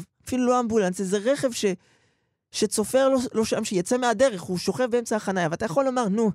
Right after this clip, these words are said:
זה, זו התגלות?" כן, האור של הרכב, ה-, מהפנסים של הרכב,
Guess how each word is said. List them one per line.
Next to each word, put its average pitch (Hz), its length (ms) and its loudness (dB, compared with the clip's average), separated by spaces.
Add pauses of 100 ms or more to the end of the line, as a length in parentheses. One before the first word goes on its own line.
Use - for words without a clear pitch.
(300)
זה, 214 360 0 (460)
זו 156 240 2
התגלות?" 220 560 -2 (160)
כן, 196 280 2 (360)
האור 277 480 4
של 240 200 0
הרכב, 233 540 2 (160)
ה-, 190 160 2 (720)
מהפנסים 214 640 2
של 247 160 0
הרכב, 226 500 2